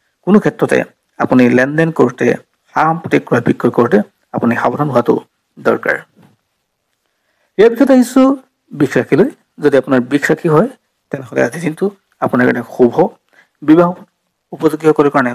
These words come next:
শুভ হ'ব, স্বাস্থ্যৰ ক্ষেত্ৰত উন্নত হ'ব আৰু মান সন্মান আপোনাৰ বৃদ্ধি পাব। যিকোনো স্থানতে আজি আপোনাৰ মান সন্মান বৃদ্ধি পাব, অৰ্থাৎ আপুনি সন্মানিত হ'ব। আজি আপোনাৰ কাৰণে শুভ দিন।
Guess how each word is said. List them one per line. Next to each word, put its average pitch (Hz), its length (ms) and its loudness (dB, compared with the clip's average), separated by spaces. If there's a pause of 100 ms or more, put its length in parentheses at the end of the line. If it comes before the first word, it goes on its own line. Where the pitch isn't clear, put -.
শুভ 123 180 -4 (140)
হ'ব, 156 100 2 (420)
স্বাস্থ্যৰ 165 360 0
ক্ষেত্ৰত - 240 -6 (160)
উন্নত 127 300 0
হ'ব 156 120 2 (460)
আৰু 254 180 2
মান 160 100 2 (100)
সন্মান 170 240 0 (120)
আপোনাৰ 131 240 0 (580)
বৃদ্ধি 127 280 0
পাব। - 120 0 (520)
যিকোনো 131 300 -4
স্থানতে 165 360 0 (420)
আজি 127 180 0
আপোনাৰ 135 220 0 (420)
মান 120 200 0
সন্মান 143 260 -20 (580)
বৃদ্ধি 127 280 -2
পাব, 135 120 0 (200)
অৰ্থাৎ - 240 -2 (320)
আপুনি 214 140 -4 (120)
সন্মানিত 147 560 -2 (100)
হ'ব। - 140 -2 (640)
আজি 131 160 0
আপোনাৰ 127 260 -4
কাৰণে - 160 -16 (380)
শুভ 123 200 0 (120)
দিন। - 120 -8